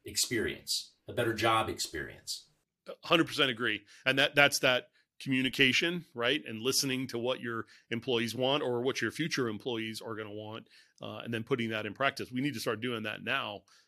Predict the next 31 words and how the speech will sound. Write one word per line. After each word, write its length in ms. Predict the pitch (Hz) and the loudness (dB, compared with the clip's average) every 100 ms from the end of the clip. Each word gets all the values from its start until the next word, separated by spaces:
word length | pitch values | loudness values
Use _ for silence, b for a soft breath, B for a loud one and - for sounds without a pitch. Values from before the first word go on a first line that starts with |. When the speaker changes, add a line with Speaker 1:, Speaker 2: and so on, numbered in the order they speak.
| b - | b -14
Speaker 2:
um, 180 | 104 98 | -12 -12
and 120 | 107 | -10
communicating 580 | 117 110 101 110 104 101 | -6 -4 -4 -4 -4 -6
out 140 | 101 | -8
where 140 | 104 | -8
that 140 | 98 98 | -8 -10
industry 280 | 98 - 98 | -10 -10 -10
is 80 | |
going. 260 | 104 95 127 | -10 -8 0
And 80 | 240 | 0
I, 80 | 233 | 2
you 140 | 202 | 2
know, 100 | 180 | 4
I 60 | 165 | 4
think 240 | 175 - b b 165 | 2 0 b b -8
A 80 | |
T 220 | 160 156 147 | -2 6 8
A 240 | 143 151 | 10 6
and 100 | 139 | 6
the, 160 | 123 120 | 4 2
the 100 | 120 | 0
different 240 | 131 131 | -2 0
industry 280 | 135 123 131 | 0 0 -4
associations 600 | - 131 123 123 - 110 | -2 -4 -2 -4 -4 -6
that 100 | 110 | -6
are 60 | 110 | -6
out 160 | 110 | -6
there 140 | 131 117 | -6 -6
are 80 | |
doing 340 | 107 120 110 | -6 -6 -6
an 60 | 110 | -8